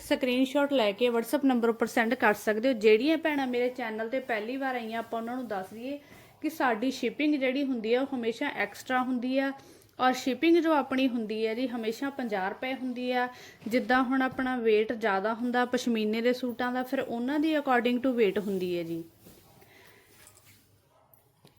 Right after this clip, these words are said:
ਵੈਸੇ ਤਕਰੀਬਨ ਆਪਣੇ ਸਾਰੇ ਸੂਟ ਆ ਜਿਹੜੇ, ਪੰਜਾਹ ਰੁਪਏ ਦੇ ਵਿੱਚ ਜਾਂਦੇ ਨੇ ਜੀ, ਪੰਜਾਬ ਦੇ ਵਿੱਚ ਜੀ। ਲਓ ਜੀ, ਚੈੱਕ ਕਰ ਲਓ ਜੀ, ਬੜੀ ਹੀ ਪਿਆਰੀ ਜਿਹੀ ਡਿਜ਼ਾਈਨਰ ਜਿਹੀ ਸ਼ਰਟ ਤੁਹਾਨੂੰ ਮਿਲਣੀ ਹੈ ਜੀ।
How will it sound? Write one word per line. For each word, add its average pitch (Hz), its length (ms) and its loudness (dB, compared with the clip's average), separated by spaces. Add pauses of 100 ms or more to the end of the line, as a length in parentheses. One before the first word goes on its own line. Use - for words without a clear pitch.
(480)
ਵੈਸੇ 247 340 4
ਤਕਰੀਬਨ 262 520 0
ਆਪਣੇ 262 300 -2
ਸਾਰੇ 240 360 -2
ਸੂਟ 262 260 -4
ਆ 247 80 0
ਜਿਹੜੇ, 240 240 0
ਪੰਜਾਹ 233 340 -2
ਰੁਪਏ 247 180 -2
ਦੇ 254 80 -4
ਵਿੱਚ 254 180 -4
ਜਾਂਦੇ 190 320 -4
ਨੇ 175 120 -4
ਜੀ, 165 160 -8 (1120)
ਪੰਜਾਬ 214 400 2
ਦੇ 175 80 -4
ਵਿੱਚ 165 200 -6
ਜੀ। - 160 -10 (240)
ਲਓ 226 220 6
ਜੀ, 160 160 -4 (720)
ਚੈੱਕ 220 240 -6
ਕਰ 214 140 -2
ਲਓ 208 140 -4
ਜੀ, 269 160 -6 (480)
ਬੜੀ 247 280 4
ਹੀ 320 120 2 (100)
ਪਿਆਰੀ 240 420 4
ਜਿਹੀ 285 260 -2
ਡਿਜ਼ਾਈਨਰ 233 500 -2
ਜਿਹੀ 269 360 0 (180)
ਸ਼ਰਟ 233 300 -2
ਤੁਹਾਨੂੰ 285 280 -6
ਮਿਲਣੀ 262 360 -8
ਹੈ 262 80 -10
ਜੀ। 285 140 -10